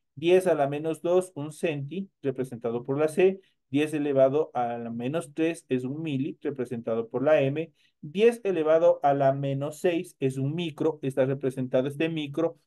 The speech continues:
con la letra H invertida. En este caso, por ejemplo, el mi-, el micrómetro que habíamos visto anteriormente. Y diez a la menos nueve es un nano y está representado por la letra N. Ustedes han visto, por ejemplo, han escuchado, por ejemplo, en los celulares,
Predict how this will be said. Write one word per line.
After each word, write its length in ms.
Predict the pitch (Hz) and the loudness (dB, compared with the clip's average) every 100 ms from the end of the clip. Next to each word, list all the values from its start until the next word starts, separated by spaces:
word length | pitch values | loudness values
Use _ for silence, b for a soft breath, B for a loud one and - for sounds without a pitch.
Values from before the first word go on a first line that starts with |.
| _ - | _ -2
con 320 | 147 160 151 | 2 2 4
la 120 | 135 | 4
letra 480 | 123 131 135 143 143 | 4 0 2 0 2
H 340 | 131 139 139 | -4 -4 -4
invertida. 640 | 127 120 117 117 175 180 117 _ _ | -8 -6 -8 -6 -2 -2 -4 _ _
En 280 | 123 123 123 | -6 -6 -4
este 200 | 131 131 | -6 -4
caso, 280 | 127 127 123 | -2 -2 -4
por 240 | 120 120 | -4 -4
ejemplo, 360 | 117 131 131 131 | -4 -6 -2 0
el 120 | 127 | 0
mi-, 440 | 123 120 120 120 | -4 -8 -8 -6
el 100 | 120 | -6
micrómetro 600 | 123 120 156 165 151 139 139 | -6 -4 0 0 0 -6 -6
que 100 | 120 | -2
habíamos 320 | 127 127 123 | -2 -2 -6
visto 200 | 123 131 | -8 -8
anteriormente. 680 | 120 123 143 214 214 123 - b b b _ - | -6 -6 -2 -2 -2 -6 -10 b b b _ -10
Y 140 | 208 | -8
diez 400 | 208 240 262 - - | -2 2 0 -2 2
a 100 | 170 | 4
la 160 | 160 | 4
menos 340 | 160 175 185 185 | 0 0 0 0
nueve 380 | 151 156 175 - | 0 0 -2 -4
es 220 | 147 139 | -6 -4
un 240 | 131 131 139 | -4 -2 2
nano 440 | 160 160 131 - - | 4 2 0 -8 -6
y 120 | 131 | -6
está 180 | 127 131 | -2 -4
representado 800 | 143 135 127 117 120 117 120 | -4 -6 -8 -6 -2 -2 -4
por 160 | - 117 | -4 -6
la 80 | 117 | -4
letra 340 | 110 104 123 | -6 -4 -2
N. 240 | 160 165 139 _ _ - | 0 -2 -10 _ _ -18
Ustedes 380 | 117 139 139 143 | -8 -4 -4 -2
han 140 | 135 | -4
visto, 260 | 139 156 143 | -6 -8 -8
por 100 | 127 | -10
ejemplo, 240 | 139 143 | -8 -6
han 60 | 135 | -6
escuchado, 540 | 135 135 127 139 135 | -8 -10 -2 -2 -2
por 140 | 135 127 | -6 -8
ejemplo, 260 | 147 139 | -8 -2
en 80 | 139 | -2
los 140 | 131 143 | 0 2
celulares, 640 | 135 139 147 139 135 | 2 6 6 6 2